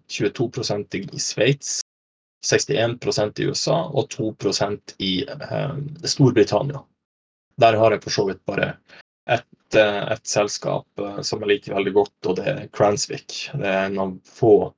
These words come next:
utbyttearistokrater i Europa i lag med Nestlé, da. Jeg har, eh, valutakontoer i sveitsisk frank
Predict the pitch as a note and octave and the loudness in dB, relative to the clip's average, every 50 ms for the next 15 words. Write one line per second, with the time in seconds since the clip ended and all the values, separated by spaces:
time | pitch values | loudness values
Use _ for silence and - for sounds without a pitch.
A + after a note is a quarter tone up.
0 | _ _ - A2 - - - A2 - - G#2+ G#2 G2+ G2+ - - A2 A2 G#2+ G#2+ | _ _ -6 -6 -4 -2 0 0 2 4 4 4 4 2 0 2 4 4 4 4
1 | G#2 - - C#3 - A2+ G#2 G2+ - - G2+ F#2+ F#2 G2 F#2+ F#2+ G2+ G#2 G#2+ - | 2 0 -2 -4 0 0 0 0 0 -2 -2 -2 -2 -4 -4 -2 -2 -2 -2 -4
2 | _ - - - - G2 F#2+ G#2 G#2 G2+ F#2+ - G1+ G1+ - - - - - - | _ -4 -4 -4 -4 -4 -6 -6 -6 -6 -6 -6 -4 -6 -6 -8 -12 -14 -18 -18
3 | - - - - _ _ - A2+ G#2+ G2+ - - - A2 A2 G#2+ - - - - | -18 -18 -20 -20 _ _ -4 -2 0 0 0 0 4 4 4 4 4 0 -4 -6
4 | - _ _ _ _ _ _ _ _ - - A#2 A2 C3 D3+ D3 C#3+ C#3 C#3 B2+ | -10 _ _ _ _ _ _ _ _ 0 2 4 6 8 8 8 8 8 8 8
5 | C3 C3+ C3 B2+ B2 B2 B2 C3+ D3+ E3 E3+ - - - C3+ - - D3+ C#3 C3+ | 6 6 6 6 4 4 2 4 4 4 4 2 2 2 2 2 4 4 2 2
6 | C#3 - C3 A#2+ A#2 A2+ A2 A2 A2 G#2+ G#2+ G#2+ G#2+ G#2+ - - - C3+ C3 C3+ | 2 2 4 4 4 4 4 2 2 0 0 0 -2 -4 -6 -4 -2 -2 -2 -2
7 | - C3 - - - - C#3+ D#3 E3+ E3 | -2 -6 -8 -8 -4 -2 0 0 0 -2